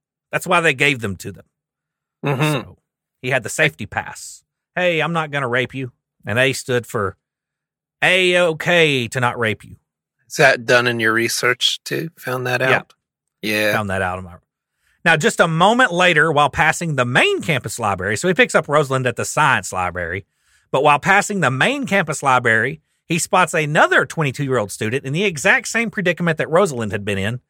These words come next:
Speaker 1: She is standing at a bus stop outside a library, and this girl is five-foot-two-inch, hundred and ten pound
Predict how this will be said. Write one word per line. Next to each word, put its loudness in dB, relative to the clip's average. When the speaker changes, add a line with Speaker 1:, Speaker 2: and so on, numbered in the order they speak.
Speaker 1:
She -2
is -2
standing 0
at 2
a 2
bus 2
stop 0
outside 2
a 0
library, 2
and -4
this -2
girl -2
is -8
five-foot-two-inch, 0
hundred 0
and 0
ten 0
pound 2